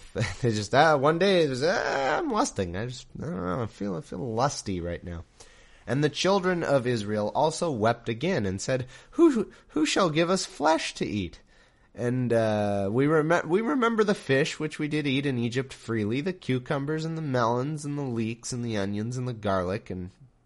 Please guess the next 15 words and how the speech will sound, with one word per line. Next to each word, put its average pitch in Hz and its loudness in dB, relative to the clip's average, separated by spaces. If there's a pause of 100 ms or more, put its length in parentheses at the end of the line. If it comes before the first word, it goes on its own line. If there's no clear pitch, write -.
(760)
pretty 175 -2
sure 143 -2
that 107 2
only 117 0
one 104 -2
of 101 -2
those 92 -2
things, 87 -6
the 87 -10
fish, - -2 (340)
is 92 -8
actually 101 -4
flesh. - -6 (180)
Like, 87 -12
what? 98 -6